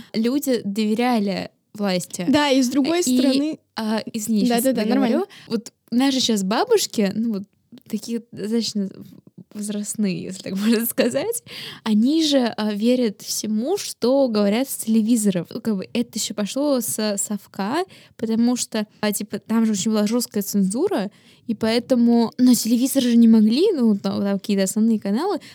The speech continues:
Speaker 1: выпустить какого-то непонятно кого, какого-то левого человека,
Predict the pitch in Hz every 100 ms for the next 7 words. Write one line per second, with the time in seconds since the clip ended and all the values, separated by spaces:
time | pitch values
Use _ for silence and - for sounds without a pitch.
0 | - 277 277 240 - 233 233 262 226 -
1 | 196 196 202 226 220 208 190 214 208 294
2 | 427 - 214 208 214 220 220 208 196 -
3 | 214 208 320 523 330 240